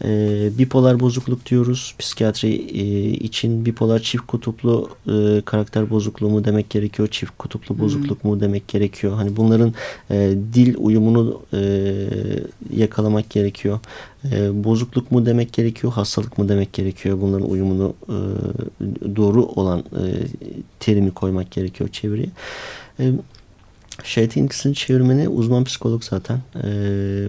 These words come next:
Speaker 1: hani o konuda aslında bize biraz referans oldu. Ee, diğer psikoloji kitaplarımız için de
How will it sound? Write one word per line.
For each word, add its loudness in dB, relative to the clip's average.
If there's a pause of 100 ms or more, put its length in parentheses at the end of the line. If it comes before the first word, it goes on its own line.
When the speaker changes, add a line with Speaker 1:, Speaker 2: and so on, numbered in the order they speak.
Speaker 1:
hani -2
o 0
konuda 0
aslında -2
bize 0
biraz 0
referans 0
oldu. -4 (120)
Ee, -4
diğer 6
psikoloji -4 (220)
kitaplarımız 0
için 2
de 2